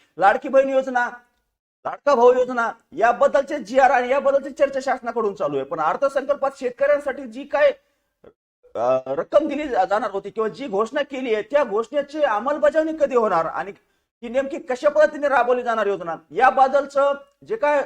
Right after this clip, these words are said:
प्रसिद्धीपत्र किंवा जे काय जीआर येणं आवश्यक आहे, ते अजून शासनाकडून निर्गमित करण्यात आलेलं नाही. नेमकं शासन याबद्दलची सविस्तर माहिती कधी देणार आणि जे काय लाभार्थी शेतकरी असतील, जे काय पात्र शेतकरी असतील, त्या शेतकऱ्यांना या योजनेचा लाभ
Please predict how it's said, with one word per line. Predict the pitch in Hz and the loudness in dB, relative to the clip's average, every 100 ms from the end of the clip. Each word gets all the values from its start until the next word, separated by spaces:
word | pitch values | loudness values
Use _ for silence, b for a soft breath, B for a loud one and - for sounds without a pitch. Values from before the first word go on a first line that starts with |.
| - | -4
प्रसिद्धीपत्र | 226 226 262 294 277 262 220 | -12 -12 -10 -6 -4 -4 -6
किंवा | 220 233 254 | -6 -4 -2
जे | 226 | -4
काय | 247 269 | -4 -6
जीआर | - 196 269 285 | -4 0 2 2
येणं | 269 285 277 _ 165 | 0 -2 -4 _ 0
आवश्यक | 240 269 262 202 | 2 2 -2 -2
आहे, | 165 | -4
ते | - _ - | -8 _ 2
अजून | 262 247 277 285 | 4 4 2 -2
शासनाकडून | 262 262 269 269 277 | -4 -4 -6 -6 -4
निर्गमित | 269 269 269 269 | -4 -4 -4 -2
करण्यात | 254 254 | -4 -2
आलेलं | 202 175 151 | -2 -2 -6
नाही. | 131 131 _ _ | -8 -12 _ _
नेमकं | 294 254 262 | -8 -4 -2
शासन | 269 262 285 285 | 0 -2 -2 -2
याबद्दलची | 277 269 277 269 302 285 - _ _ | -2 0 -2 -6 -8 -10 -10 _ _
सविस्तर | 240 262 - 302 | -8 -8 0 2
माहिती | 294 285 294 - | 2 -4 -6 -4
कधी | 262 320 | -2 0
देणार | 240 185 170 - _ | -2 0 -4 -8 _
आणि | 170 254 269 269 - 147 | -4 -2 -4 -6 -10 -4
जे | 233 | -4
काय | 311 311 | 0 2
लाभार्थी | 233 240 285 302 | 2 2 0 -4
शेतकरी | - 247 - 320 | -4 -4 -2 0
असतील, | 277 269 214 | 0 0 -8
जे | 196 | -6
काय | 233 277 | -4 -2
पात्र | 262 233 262 | -2 -2 -4
शेतकरी | 269 277 - 277 | -8 -10 -4 -2
असतील, | 262 262 202 233 | -2 -4 -8 -2
त्या | 269 | -2
शेतकऱ्यांना | 277 262 247 262 269 | -2 -8 -6 -6 -4
या | 240 | -2
योजनेचा | 254 254 254 277 220 | 0 -2 -4 -8 -2
लाभ | 214 | 0